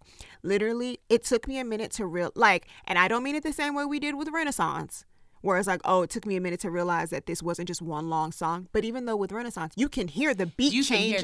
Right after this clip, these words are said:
Speaker 1: changes.
Speaker 2: transitions.
Speaker 1: No. It wasn't until he got to a ballad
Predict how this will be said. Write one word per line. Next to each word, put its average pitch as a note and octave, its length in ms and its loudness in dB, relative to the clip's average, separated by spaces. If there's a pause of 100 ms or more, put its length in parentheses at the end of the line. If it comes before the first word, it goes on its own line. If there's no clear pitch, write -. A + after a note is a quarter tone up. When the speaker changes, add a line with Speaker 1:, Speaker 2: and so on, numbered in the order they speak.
Speaker 1:
changes. - 60 -10
Speaker 2:
transitions. D3 640 -6
Speaker 1:
No. E3+ 560 0 (1400)
It A#3 80 6
wasn't A#3 320 4
until A#3 160 -2
he A3+ 100 -2
got G3 200 2
to G#3+ 100 -2
a F#3 40 -2
ballad F3 540 2